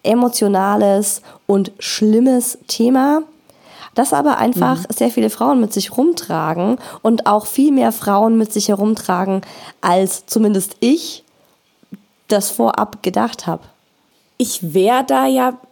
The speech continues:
Speaker 2: ein passendes Beispiel an dieser Stelle. Wir kannten uns ja, was war's, circa ein halbes Jahr oder so?
Speaker 1: Mhm.
Speaker 2: Waren, äh, natürlich durch den Podcast mit Sexthemen super offen und intim, aber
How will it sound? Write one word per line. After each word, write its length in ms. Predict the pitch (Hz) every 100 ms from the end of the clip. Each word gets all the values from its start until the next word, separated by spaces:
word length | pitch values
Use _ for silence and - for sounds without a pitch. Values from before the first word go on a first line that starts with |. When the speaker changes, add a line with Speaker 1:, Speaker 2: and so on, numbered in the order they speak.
| -
Speaker 2:
ein 120 | 208
passendes 600 | - 220 208 202 165 -
Beispiel 640 | - 180 190 - - 254
an 80 | 262
dieser 260 | 240 233 247
Stelle. 400 | - 247 247 294 302 -
Wir 200 | - 208
kannten 300 | 233 262 -
uns 160 | 220 220
ja, 280 | 220 214 202
was 380 | 156 147 156 -
war's, 260 | 151 156 -
circa 220 | 165 170
ein 120 | 156
halbes 260 | 156 175 -
Jahr 220 | - -
oder 160 | 269
so? 180 | 269 311 330
Speaker 1:
Mhm. 340 | 226 220 233 - -
Speaker 2:
Waren, 460 | 170 190 196 208 202
äh, 340 | - 180 180 175
natürlich 380 | 196 226 247
durch 140 | - 214
den 100 | 202
Podcast 520 | 220 214 220 214 -
mit 240 | 185 180
Sexthemen 800 | 175 - 208 - - 196 190 185
super 380 | 180 220 214 190
offen 300 | 170 175 180
und 180 | 165 170
intim, 540 | 160 156 - 185 185
aber 320 | 160 156 165